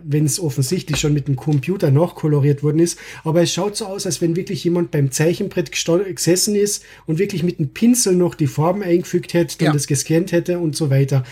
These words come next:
Speaker 1: Es wirkt einfach handgemacht. Ich
Speaker 2: Ja.
Speaker 1: glaub, das wolltest du sagen, oder?
Speaker 2: Ja, ganz genau. Es ist, äh, es sieht einfach toll aus.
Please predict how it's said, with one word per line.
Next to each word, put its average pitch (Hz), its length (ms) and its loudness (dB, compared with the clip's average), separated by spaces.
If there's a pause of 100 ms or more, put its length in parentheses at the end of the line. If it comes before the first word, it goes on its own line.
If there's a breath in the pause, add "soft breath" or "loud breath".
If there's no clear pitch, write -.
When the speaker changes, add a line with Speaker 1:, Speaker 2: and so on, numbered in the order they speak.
(220 loud breath)
Speaker 1:
Es 135 280 0
wirkt 233 240 -2
einfach 180 460 -2 (460)
handgemacht. 156 920 2
Ich - 60 -18
Speaker 2:
Ja. 160 120 0
Speaker 1:
glaub, 165 140 -2
das 175 220 0
wolltest 147 320 0
du 139 40 0
sagen, 131 360 0
oder? 208 200 -2 (340)
Speaker 2:
Ja, 180 160 4
ganz 170 300 -4
genau. 127 360 -4
Es - 160 -8
ist, 170 220 -8
äh, 156 280 -2 (340 soft breath)
es - 140 0
sieht 214 160 2
einfach 208 200 0
toll 190 320 0
aus. 110 400 -10